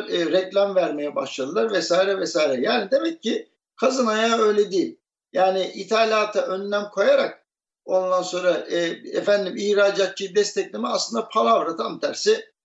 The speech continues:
Ondan sonra, e, iç, iç sektörlerde, e, mal satanları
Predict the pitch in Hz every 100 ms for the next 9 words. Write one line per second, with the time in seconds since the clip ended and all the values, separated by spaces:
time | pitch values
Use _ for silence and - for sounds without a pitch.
0 | _ _ - 202 185 170 175 190 202 -
1 | 170 170 - 240 - - 233 - - 175
2 | - 170 165 160 160 165 156 - _ _
3 | _ - 156 143 139 175 185 - 156 151
4 | 143 143 160 220